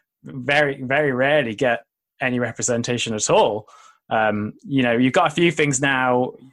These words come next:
that are, uh, what's it called? The A Word.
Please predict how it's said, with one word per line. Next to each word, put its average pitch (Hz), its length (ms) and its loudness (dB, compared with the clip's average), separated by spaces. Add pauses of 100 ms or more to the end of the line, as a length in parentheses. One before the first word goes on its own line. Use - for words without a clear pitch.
(180)
that 120 100 0
are, 107 280 0 (100)
uh, 117 560 -2
what's - 180 -2
it 151 80 -8
called? 143 240 0 (440)
The 131 160 -2
A 147 280 4
Word. 196 1000 4